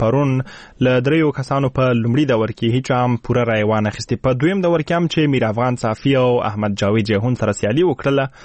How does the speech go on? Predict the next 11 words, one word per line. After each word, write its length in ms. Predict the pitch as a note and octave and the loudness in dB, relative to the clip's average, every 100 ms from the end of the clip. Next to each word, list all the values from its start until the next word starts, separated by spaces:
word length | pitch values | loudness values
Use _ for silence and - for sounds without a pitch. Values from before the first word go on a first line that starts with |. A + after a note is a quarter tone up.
| - - - D3+ | -20 -20 -4 2
یو 80 | F3 F3+ | 2 2
هم 180 | F3 D#3+ C#3 | 0 -2 -2
پنځوس 320 | C3 C#3 - | 0 -2 -2
جمع 160 | A2+ G#2+ | -2 0
یو 100 | A2+ A#2 | 0 2
رایې 180 | A#2 A#2+ - - - | 0 -2 -8 -10 -4
ترلاسه 360 | A2 G2+ - | -2 -2 0
نه 140 | G2+ G2+ | 0 -2
کړې. 200 | - G#2+ - - C#3 F3+ | -2 -2 -2 -2 0 0
نن 220 | G3 F#3+ | 0 0
چهارشنبه 640 | E3 B2+ A#2 - A2+ D3 | 0 -2 -2 -4 -2 0